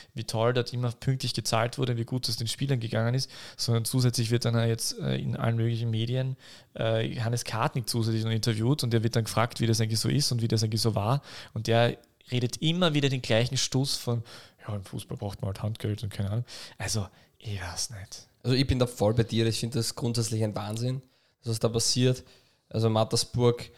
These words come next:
Speaker 2: zuerst die Bank, die quasi Bilanzen gefälscht haben sollte, dann sofort der Verein. Ähm, Nona, Bucher ist beim Verein, Obmann seit weiß nicht wie vielen Jahrzehnten und eben auch,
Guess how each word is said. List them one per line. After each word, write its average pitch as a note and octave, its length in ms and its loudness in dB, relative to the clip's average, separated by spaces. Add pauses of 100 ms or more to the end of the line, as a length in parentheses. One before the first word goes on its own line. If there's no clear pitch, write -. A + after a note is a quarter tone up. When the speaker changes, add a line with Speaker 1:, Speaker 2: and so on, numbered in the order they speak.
(120)
Speaker 2:
zuerst - 380 2
die A#2 160 2
Bank, A2 500 -6
die A#2+ 460 2
quasi A#2 540 0 (260)
Bilanzen A#2 440 -2
gefälscht B2 400 2
haben C3 100 0
sollte, B2+ 540 4 (440)
dann B2 240 2
sofort B2 500 2
der C3 60 0
Verein. A2 500 0 (520)
Ähm, A2 440 -2 (320)
Nona, A#2 440 2 (160)
Bucher B2 280 2
ist A#2 160 2
beim G#2+ 140 -6
Verein, A2+ 520 -2 (540)
Obmann B2 420 2
seit A#2 380 2
weiß A#2 140 2
nicht B2 160 -8
wie B2+ 100 2
vielen B2 300 -4
Jahrzehnten A#2+ 720 -2 (340)
und A#2+ 160 2
eben A#2 160 8
auch, A#2 300 6